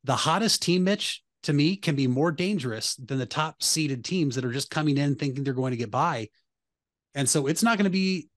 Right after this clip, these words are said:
a surprise to me if when we talk next week, we're talking about some of these top seeds being upset by lower seeded teams that are just playing well right now. I'm excited, though,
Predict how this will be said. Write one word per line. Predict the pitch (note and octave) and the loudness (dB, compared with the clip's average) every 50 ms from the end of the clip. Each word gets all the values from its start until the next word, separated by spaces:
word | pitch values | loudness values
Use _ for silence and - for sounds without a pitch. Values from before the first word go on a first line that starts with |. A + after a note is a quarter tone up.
| _ _ _ _ _ - | _ _ _ _ _ -4
a | D#3 D3 | -2 -2
surprise | - - D3+ - D#3+ D#3+ F3+ F#3+ D#3+ | 0 0 -2 -2 -2 -2 -2 -2 -2
to | - | -2
me | C#3 B2+ B2+ | 0 0 0
if | A#2+ B2+ | 0 -2
when | C3 B2+ C3 | -2 -4 -4
we | E3 F3+ - | -4 -6 -6
talk | - F3+ F3 E3 - | -4 -4 -4 -4 -4
next | - D3 D3+ D3+ - - | -4 -4 -4 -4 -6 -6
week, | - A#2 C3 E3 D#3+ - - | -4 -2 -2 -2 -4 -8 -10
we're | - B2 C#3 D#3 | -4 0 0 0
talking | D3+ E3 D#3 D#3 C#3+ D#3 D3 | 0 0 -2 -2 -2 -2 -2
about | D3 C#3 - | -2 0 0
some | - D#3 C#3+ | 0 0 0
of | C3+ | -2
these | C3+ A#2 - | -2 -4 -6
top | - - D#3 D3+ - - | -4 -4 -4 -4 -2 -2
seeds | - D3 D3+ D3 A#2 | -2 0 -2 -2 -4
being | A2 C3 C3+ B2+ A2+ | -2 -2 0 0 0
upset | B2+ D3 - - - C3 A#2 A2+ A2 | 0 -2 0 -2 -2 -2 -2 -4 -2
by | - A#2+ A#2 A#2 | -2 0 0 0
lower | A2+ A#2 B2+ C#3 C#3 A#2+ | 0 0 0 0 0 0
seeded | - - C#3+ B2+ A#2 G#2+ | -2 -2 -4 -4 -6 -6
teams | - D3+ D#3 D3 B2+ | -4 -2 -2 -2 -2
that | A#2+ A#2+ | -2 -4
are | A2+ | -4
just | A#2 C3+ - - | -4 -6 -6 -8
playing | - - D3+ D#3+ F3 G3 F#3 | -8 -4 -2 0 2 2 2
well | C#3 G#2+ - G2 G#2 | 2 2 0 -2 -4
right | G2+ G2 G2 | -6 -6 -6
now. | G2 F#2+ - - - _ _ _ _ _ _ _ _ _ _ _ _ _ _ _ _ _ _ - - | -8 -10 -10 -10 -16 _ _ _ _ _ _ _ _ _ _ _ _ _ _ _ _ _ _ -2 0
I'm | D#3 D3+ | 0 2
excited, | C3+ - - - D3 D3 D3+ D3+ | 2 2 2 2 2 2 2 2
though, | D3+ D3+ D#3 D3+ C#3+ | 2 2 0 0 -2